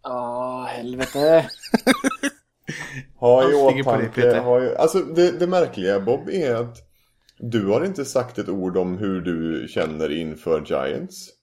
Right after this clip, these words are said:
Speaker 3: Jo, men det sa jag väl innan du pratade om det. Det lät
Speaker 2: Mm.
Speaker 3: spännande och det var billigt. Det är bra.
Speaker 2: Ja, det var billigt. Är, är
Speaker 3: Ja, men det,
Speaker 2: det enda
Speaker 3: det,
Speaker 2: du har sagt om
Speaker 3: ja.
Speaker 2: det.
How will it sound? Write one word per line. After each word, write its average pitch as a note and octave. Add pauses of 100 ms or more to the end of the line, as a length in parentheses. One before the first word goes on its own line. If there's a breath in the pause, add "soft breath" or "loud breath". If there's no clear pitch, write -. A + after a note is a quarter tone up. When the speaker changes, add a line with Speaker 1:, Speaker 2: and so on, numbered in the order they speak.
(760)
Speaker 3:
Jo, G2
men G#2
det C3+
sa F#3
jag D3+
väl A#2+
innan G2+
du G2
pratade -
om D#3
det. -
Det -
lät A#3+ (180)
Speaker 2:
Mm. F4
Speaker 3:
spännande D4
och D4
det C#4
var B3+
billigt. A#3
Det F#3+
är A3
bra. C#4+
Speaker 2:
Ja, C3+ (180)
det B2
var G#2+
billigt. G#2 (300)
Är, C3
är B2
Speaker 3:
Ja, -
men A#2+
det, A#2
Speaker 2:
det C3+
enda D#3+
Speaker 3:
det, D3+
Speaker 2:
du C3
har C#3
sagt -
om -
Speaker 3:
ja. C#3+
Speaker 2:
det. C3